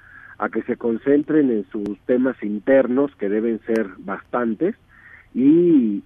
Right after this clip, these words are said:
y, pues, a que no generen un conflicto diplomático innecesario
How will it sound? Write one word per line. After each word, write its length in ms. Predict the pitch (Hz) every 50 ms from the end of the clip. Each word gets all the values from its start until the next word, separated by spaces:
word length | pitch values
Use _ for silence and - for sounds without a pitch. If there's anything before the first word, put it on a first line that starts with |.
| _
y, 520 | - 110 110 110 107 104 104 104 104 104 107
pues, 220 | - - 104 - -
a 60 | 113
que 140 | - - 113
no 180 | 123 156 170
generen 440 | 156 - 143 123 131 135 131 131 123
un 100 | 131 127
conflicto 540 | 113 - 131 123 110 117 120 113 - 135 120
diplomático 800 | 110 101 82 101 101 101 104 110 110 - 139 - - 117 107 104
innecesario 840 | 104 110 110 107 101 - 117 - - 143 139 120 113 113 120 127